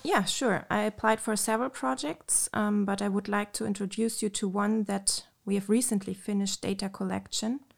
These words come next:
Um, it's very recent, so we address the problem of limited access to neuropsychological care, um, particularly for outpatients who suffer from neuropsychological deficits such as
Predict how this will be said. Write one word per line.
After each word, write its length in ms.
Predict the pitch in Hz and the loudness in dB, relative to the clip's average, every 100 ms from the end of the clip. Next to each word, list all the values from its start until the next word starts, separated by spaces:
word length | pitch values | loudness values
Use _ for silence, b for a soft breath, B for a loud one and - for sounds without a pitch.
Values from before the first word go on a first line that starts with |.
| _ _ _ _ _ - | _ _ _ _ _ -4
Um, 480 | 208 202 202 202 214 _ | 0 2 2 0 -4 _
it's 140 | - - | -2 4
very 200 | 233 220 | 6 6
recent, 520 | 220 294 - 311 320 | 4 2 0 0 2
so 380 | - 233 226 226 | 2 2 2 0
we 160 | 220 | 0
address 420 | 214 202 220 220 - | -2 0 0 2 0
the 100 | 202 | -2
problem 460 | - 220 220 233 | 0 0 2 2
of 180 | 208 - | 0 0
limited 440 | 208 240 233 202 - | 2 2 0 -6 -6
access 400 | 226 - 233 - | -4 -2 -2 -4
to 140 | - | 0
neuropsychological 1120 | 214 214 208 - 208 208 202 208 208 196 196 196 | 2 2 0 -2 -4 -2 -2 -2 -4 -4 -4 -4
care, 380 | - 208 285 - b b b b b b - | -4 -2 -2 -6 b b b b b b -4
um, 520 | 226 226 226 226 226 - 220 | 0 2 2 2 -2 -6 -4
particularly 540 | 233 254 247 226 214 | -2 -2 2 2 2
for 180 | 214 - | 0 2
outpatients 720 | 240 247 - 196 - 196 - | 2 2 -2 -2 0 2 2
who 120 | - 208 | 2 -2
suffer 320 | - 214 214 | -2 -2 -4
from 280 | - 208 202 | -4 -2 0
neuropsychological 840 | 202 196 196 196 202 220 208 196 | 2 0 -2 -2 -2 -2 -4 -2
deficits 580 | 202 214 247 - 220 - | -4 -2 -2 -2 0 2
such 280 | - 202 202 | 2 0 -2
as 260 | 196 - | -2 -4